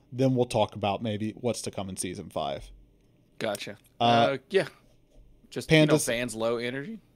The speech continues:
Speaker 1: Same energy as a Vans low. Well, it's tough 'cause then I get, we get Mason still talking about the Vans, and then Vanessa's like, "So proud of you," and I'm just like, "I don't know. I can't, we can't please everyone. We'll try to keep up with everyone as best we can," but
Speaker 2: Yeah.
Speaker 1: yeah.
Speaker 2: But yeah, I think Mason, Mason just re-,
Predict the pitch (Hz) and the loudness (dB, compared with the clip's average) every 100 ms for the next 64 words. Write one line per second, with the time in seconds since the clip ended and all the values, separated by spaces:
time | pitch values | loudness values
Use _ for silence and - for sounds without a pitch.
0 | - - 127 120 117 113 110 104 107 104 | -12 -2 0 2 0 0 -2 -2 -4 -4
1 | 98 107 107 - 233 - 180 151 - 302 | -2 -2 -2 -6 -12 -4 -4 -4 0 0
2 | - - 147 190 208 170 170 160 - _ | 2 4 8 8 10 8 8 6 4 _
3 | _ _ _ _ _ _ - 156 190 165 | _ _ _ _ _ _ 4 10 10 12
4 | 202 254 170 147 170 175 165 160 156 143 | 10 10 2 6 8 10 10 10 8 10
5 | 180 165 143 139 151 156 151 127 127 151 | 8 8 6 6 8 8 6 2 4 4
6 | 131 175 180 151 127 123 120 131 139 - | 6 8 10 10 8 6 4 2 2 4
7 | 147 151 151 - - - - 170 196 - | 6 8 6 2 -4 -8 4 4 4 4
8 | 165 175 170 135 135 127 - 58 143 151 | 4 8 8 8 4 4 -4 -4 0 6
9 | 147 127 123 123 98 113 107 101 98 - | 8 6 2 -2 -2 -2 -4 -4 -8 -10
10 | - - - 95 107 117 101 _ _ _ | -12 -10 -12 -12 -6 -4 -4 _ _ _
11 | _ _ - - - - _ _ 175 165 | _ _ -20 -14 -14 -16 _ _ 4 4
12 | 147 - 120 113 92 - - - 175 269 | 4 -6 -4 -4 -6 -10 -14 -4 -2 -2
13 | 127 127 123 - 139 120 107 110 110 | -2 -4 -6 -6 -4 -4 -6 -12 -12